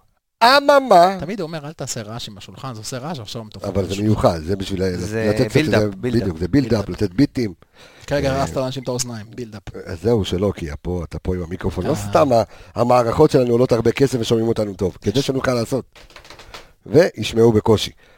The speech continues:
Speaker 3: אפקטים, אפקטים.
Speaker 1: אז, אממה, הבחירה תהיה ללא ניקיטה רוקאביצה. למה? כי זה לא פייר.
Speaker 3: כדי לעשות את זה יותר מעניין.
Speaker 1: כדי, זה לא פייר.
Speaker 2: מספר אנשים חיברו
Speaker 1: הבן
Speaker 2: כאלה.
Speaker 1: אדם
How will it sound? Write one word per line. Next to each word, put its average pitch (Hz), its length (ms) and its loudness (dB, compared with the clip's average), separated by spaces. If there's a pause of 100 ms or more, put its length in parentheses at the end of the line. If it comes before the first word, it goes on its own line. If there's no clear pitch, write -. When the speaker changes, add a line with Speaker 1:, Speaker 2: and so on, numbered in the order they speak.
(440)
Speaker 3:
אפקטים, 117 300 -12
אפקטים. 151 180 0
Speaker 1:
אז, 156 280 4 (640)
אממה, 202 440 6 (1500)
הבחירה 127 480 4
תהיה 147 520 4 (360)
ללא 127 640 6 (380)
ניקיטה 107 340 -4
רוקאביצה. 87 540 -4 (580)
למה? 104 460 2 (640)
כי 135 100 2
זה 117 140 4
לא 127 80 8
פייר. 80 240 -2 (500)
Speaker 3:
כדי 120 180 -4
לעשות 131 240 -2
את - 40 -6
זה 151 60 0
יותר 135 240 0
מעניין. 127 280 -2
Speaker 1:
כדי, 151 200 8
זה 147 120 6
לא 151 120 8 (100)
פייר. 80 140 -12 (340)
Speaker 2:
מספר - 280 -8
אנשים 117 220 -12
חיברו 113 240 -8
Speaker 1:
הבן 139 120 0
Speaker 2:
כאלה. 147 220 8
Speaker 1:
אדם 202 380 6